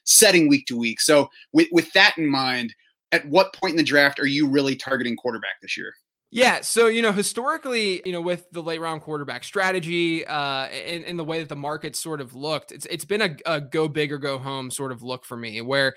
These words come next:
Speaker 2: I actually could understand back in, like, twenty fifteen, twenty sixteen, at, like, the peak of the late round Q B strategy, I could understand people going after the Q B two or something like that more than middle round quarterbacks. Middle round quarterbacks historically,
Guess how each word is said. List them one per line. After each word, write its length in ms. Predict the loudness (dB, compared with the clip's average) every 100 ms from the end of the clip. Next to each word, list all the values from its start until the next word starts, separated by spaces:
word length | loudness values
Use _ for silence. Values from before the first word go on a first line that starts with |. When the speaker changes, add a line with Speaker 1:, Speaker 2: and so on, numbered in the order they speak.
| -8 0
Speaker 2:
I 140 | 6 6
actually 440 | 6 4 2 0
could 160 | 0 -2
understand 760 | -2 -2 -2 -4 -2 -2 -2
back 240 | -2 -2 -4
in, 80 |
like, 180 | -6 -8
twenty 220 | -8 -8
fifteen, 440 | -6 -8 -8 -8 -8
twenty 220 | -8 -8
sixteen, 460 | -8 -10 -10 -8 -8
at, 100 | -8
like, 140 | -10
the 80 | -12
peak 340 | -10 -10 -8
of 240 | -10 -12 _
the 120 | -8
late 180 | -8 -6
round 220 | -6 -8
Q 120 | -10
B 120 | -10
strategy, 580 | -8 -4 -4 -4 -6 -8 -10 _ _
I 140 | 0 2
could 160 | 2
understand 560 | 0 0 -2 -2 -4 -4
people 280 | -6 -6 -4
going 300 | -2 -2 0
after 300 | -2 -2 -6
the 80 | -8
Q 240 | -10 -10
B 120 | -8
two 320 | -10 -8 -6
or 120 | -4 -6
something 240 | -8 -6
like 160 | -8 -2
that 240 | -2 -2
more 560 | -4 -2 0 -2 -4 -8 _ _ _
than 320 | 2 2 2
middle 220 | 2 2
round 300 | 2 -2 -4
quarterbacks. 500 | -6 -8 -8 -10 -4
Middle 200 | 0 2
round 260 | 4 2 0
quarterbacks 440 | -2 -2 0 -2
historically, 760 | -6 -12 -8 -8 -6 -8 -8